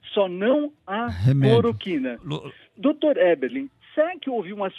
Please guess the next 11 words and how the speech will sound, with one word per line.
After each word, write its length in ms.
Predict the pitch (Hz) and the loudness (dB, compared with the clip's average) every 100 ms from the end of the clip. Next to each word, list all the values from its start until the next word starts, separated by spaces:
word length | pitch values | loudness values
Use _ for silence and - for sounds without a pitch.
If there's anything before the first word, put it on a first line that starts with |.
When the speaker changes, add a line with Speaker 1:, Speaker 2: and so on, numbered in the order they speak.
| - - | -12 -4
Speaker 1:
súbita 380 | 294 285 247 | -4 -2 -2
validação 560 | 214 220 214 208 - 220 - | 0 0 0 -2 -2 -8 -8
científica 760 | 233 247 - - 254 - - 151 | -6 -6 -4 0 2 0 -4 -4
de 100 | 170 | -4
todos 400 | - 294 320 277 | -6 -4 -2 -2
esses 260 | 208 214 208 | -4 -8 -2
procedimentos, 880 | - 202 - 196 175 160 160 160 143 - | 2 2 0 -6 -4 -2 -2 -4 -12 -4
pra 120 | 180 | -4
dizer 260 | 156 170 | 2 4
o 40 | 180 | 4
mínimo, 360 | 160 147 143 | 2 -2 -4